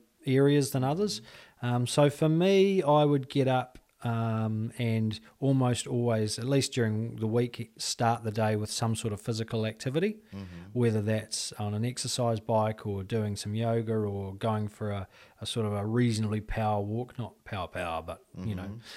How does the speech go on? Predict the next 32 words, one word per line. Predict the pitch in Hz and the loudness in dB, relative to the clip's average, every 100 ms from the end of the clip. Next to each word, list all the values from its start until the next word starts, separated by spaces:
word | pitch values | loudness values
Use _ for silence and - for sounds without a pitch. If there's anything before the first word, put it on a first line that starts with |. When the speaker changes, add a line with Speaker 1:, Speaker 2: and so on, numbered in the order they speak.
| - - | -18 -10
Speaker 1:
to | - | -4
get | 113 123 | -2 -2
the | 104 | 0
blood | 123 139 | 0 2
running. | 160 233 208 131 | 2 2 -2 -2
And | |
Speaker 2:
Yeah. | 127 143 | 2 2
Speaker 1:
that | 123 | 2
might, | 127 120 | 0 0
and | 127 | 0
so | 123 131 | 4 4
I | |
start | 117 143 139 | 4 4 4
the | 123 | 4
day | 120 120 | 2 4
with | 117 - | 2 2
that. | 147 151 - _ | 2 2 -2 _
Speaker 2:
Mm-hmm. | 101 95 | -12 -2
Speaker 1:
Um, | 117 117 113 110 104 101 _ _ _ _ _ - - | 2 4 4 4 2 -2 _ _ _ _ _ -12 -4
and | 131 127 123 117 | 0 2 4 6
then | 131 131 123 - - - | 6 6 2 -2 -18 -2
after | 131 127 - | 0 0 -2
breakfast, | 113 131 - 127 | -4 -2 -4 -2
I | 123 | 0
usually | 120 113 113 107 | 2 2 0 0
have | 113 110 | 0 -2
sort | - 113 | -2 0
of | 107 | 0
like | 107 110 | 0 -2
a, | 104 101 | -6 -6
a | 107 | -8
s-, | - | -8